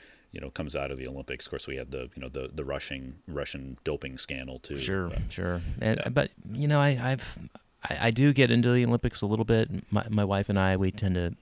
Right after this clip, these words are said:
Speaker 2: watch 'em, uh, with, with the N B C coverage. We tend to tape 'em and then, you know, fast forward through the stuff we don't wanna see.
Speaker 1: Right. It's, it's smart.
Speaker 2: But yeah, so I, I, and we,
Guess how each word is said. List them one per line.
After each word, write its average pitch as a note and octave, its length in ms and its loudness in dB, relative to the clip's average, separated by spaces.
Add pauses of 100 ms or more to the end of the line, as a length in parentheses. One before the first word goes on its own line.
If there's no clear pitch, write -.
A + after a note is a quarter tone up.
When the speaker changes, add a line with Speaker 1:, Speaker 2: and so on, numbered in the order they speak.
Speaker 2:
watch F2 280 -2
'em, F2 320 0
uh, F#2+ 80 -2 (120)
with, G2+ 180 -4
with A#2+ 160 0
the A2 160 0
N B2 80 2
B A2+ 80 0
C - 160 -2
coverage. F#2 340 -2
We F#2 60 -4
tend G2 180 -2
to F2+ 60 -4
tape G2+ 280 -4
'em G2 200 2
and F#2 100 0
then, F2 200 0 (840)
you - 100 -10
know, - 120 -10 (240)
fast F#2+ 260 -2
forward F2+ 320 -2
through E2+ 100 -4
the E2+ 120 -4
stuff - 240 0
we F#2 60 2
don't F#2 120 2
wanna F#2 160 -4
see. G#2 380 2 (280)
Speaker 1:
Right. C#2 280 0 (160)
It's, - 160 -8
it's - 300 -8
smart. B1 340 -6 (800)
Speaker 2:
But A#2 100 4
yeah, A#2 220 8
so A2+ 160 4
I, G#2 60 2
I, - 220 -2
and A2 320 0
we, A2+ 220 4